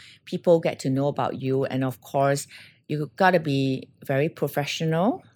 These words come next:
And I always stress on being very professional when it comes to work. And that would be a reason why advertisers would use me, because I am very professional.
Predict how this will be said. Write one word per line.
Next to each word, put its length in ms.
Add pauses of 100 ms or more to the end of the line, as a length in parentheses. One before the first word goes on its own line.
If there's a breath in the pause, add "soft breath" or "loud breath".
(160 soft breath)
And 540
I 100
always 240
stress 320
on 140
being 180
very 180
professional 680
when 180
it 80
comes 400 (120)
to 120
work. 600 (500 loud breath)
And 140
that 180
would 280
be 600 (220)
a 80
reason 580
why 640
advertisers 920 (320 loud breath)
would 200
use 300
me, 180
because 480
I 180
am 100
very 240
professional. 800